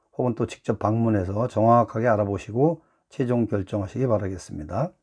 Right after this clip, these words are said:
본인의 최종 결정 후 일어나는 문제는 본인의 책임임을 알려드립니다. 그러므로 반드시 구체적인 사항은 본인이 직접 확인하시기 바라겠습니다. 네, 언제나 지리산권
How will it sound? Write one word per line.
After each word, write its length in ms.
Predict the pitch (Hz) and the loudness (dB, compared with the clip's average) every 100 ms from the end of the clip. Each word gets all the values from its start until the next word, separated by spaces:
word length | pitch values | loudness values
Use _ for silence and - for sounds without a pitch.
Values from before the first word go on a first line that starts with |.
| _ _ _ | _ _ _
본인의 360 | 127 151 160 160 | 8 10 8 4
최종 520 | 185 196 196 185 156 | 2 2 2 2 4
결정 380 | 131 117 131 135 | 2 4 2 4
후 60 | |
일어나는 440 | 120 123 117 113 127 | 4 4 4 4 2
문제는 520 | 107 101 104 156 160 | 0 0 0 0 0
본인의 380 | 113 117 123 - | 0 2 0 -2
책임임을 600 | 151 147 143 117 139 147 | -4 0 0 2 2 4
알려드립니다. 760 | 104 110 98 92 92 95 151 - _ _ _ _ _ _ _ _ _ | 2 0 0 -2 -4 -4 -6 -8 _ _ _ _ _ _ _ _ _
그러므로 300 | - 120 123 | -2 2 2
반드시 520 | 120 120 120 - 127 92 | 2 0 -2 0 0 0
구체적인 540 | 120 117 135 127 120 | -4 -2 0 2 2
사항은 440 | 110 113 107 143 156 | 2 0 2 0 0
본인이 500 | 110 110 120 147 147 _ _ _ _ _ | 0 2 2 2 0 _ _ _ _ _
직접 360 | 113 - 123 | -10 -2 -2
확인하시기 720 | - 123 127 110 - 117 147 151 | -2 -4 0 -2 -2 -2 -2 -4
바라겠습니다. 880 | 104 98 90 - 101 85 131 156 - _ _ _ _ _ _ - | -10 -12 -12 -12 -12 -8 -6 -6 -8 _ _ _ _ _ _ 4
네, 80 | |
언제나 340 | 117 143 165 156 | 6 8 6 6
지리산권 720 | 151 147 151 156 151 139 | 6 6 4 6 6 6